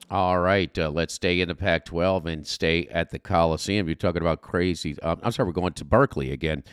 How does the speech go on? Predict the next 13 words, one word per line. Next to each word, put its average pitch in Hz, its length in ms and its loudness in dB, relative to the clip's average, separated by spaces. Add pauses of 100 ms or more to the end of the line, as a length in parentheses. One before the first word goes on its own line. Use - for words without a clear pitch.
(280)
uh, 78 380 6
the, 78 160 0
with 80 260 -2
the 80 240 2
U 85 140 2
S 78 120 0
C 120 160 0
traveling, 76 560 0
uh, 76 180 0
to 82 180 -4
Berkeley. 82 540 0 (420)
And, 135 460 2
uh, 131 260 6